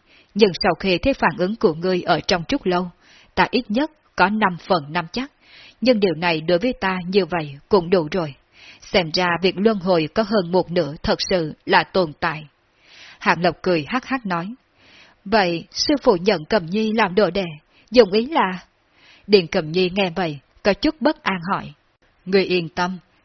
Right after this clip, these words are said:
ta đúng là thật lòng muốn thu ngươi làm đồ đệ. Năm đó ta cùng Tân Đạo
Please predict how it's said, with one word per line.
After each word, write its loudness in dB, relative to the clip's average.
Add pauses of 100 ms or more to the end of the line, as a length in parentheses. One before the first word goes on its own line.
(100)
ta 2
đúng 0
là 2 (140)
thật -4
lòng -4 (140)
muốn 2
thu 0
ngươi -2
làm -2
đồ 2
đệ. -6 (500)
Năm 0
đó 2 (120)
ta 2
cùng 0
Tân 0
Đạo 0